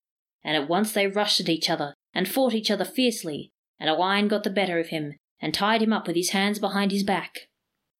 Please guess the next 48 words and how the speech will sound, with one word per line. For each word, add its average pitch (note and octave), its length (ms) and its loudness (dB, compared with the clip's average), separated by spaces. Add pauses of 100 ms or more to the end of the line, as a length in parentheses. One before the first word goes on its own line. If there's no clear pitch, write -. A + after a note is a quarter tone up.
(400)
And D3 120 -6
the D3 60 -4
Black E3+ 280 0
Oppressor F#3+ 400 -2
asked F3 440 0
Owain F3+ 320 0
for G3 120 -2
mercy, F#3 560 0
and F3 140 -2
said F#3 220 -2
to F#3+ 60 -2
him, F3 380 -4 (580)
"Lord F#3 240 2
Owain," F#3+ 500 2
he F#3+ 100 2
said, F#3+ 360 0 (200)
"it F#3+ 80 -2
was G#3 140 0
prophecy A3 500 0
that G3 180 0
you G#3 120 2
would G#3+ 120 0
come G#3+ 220 2
here F3 260 2
and E3 80 0
overthrow G#3 500 0
me, D3+ 260 -2 (180)
and F3+ 160 0
you G3 80 2
have G#3 120 0
come B3+ 300 2
and E3+ 140 0
done G#3 220 2
that. C#3 280 -8 (640)
And D#3+ 120 -2
I E3+ 100 4
lived G3 240 2
here G3 140 0
as F#3 120 -2
a F3+ 60 -2
robber, F#3 400 0
and E3 120 -2
my F3+ 120 2
house A3 320 0
was G3+ 120 0
a F#3+ 80 0
robber's F#3+ 380 0
den. D#3+ 460 -4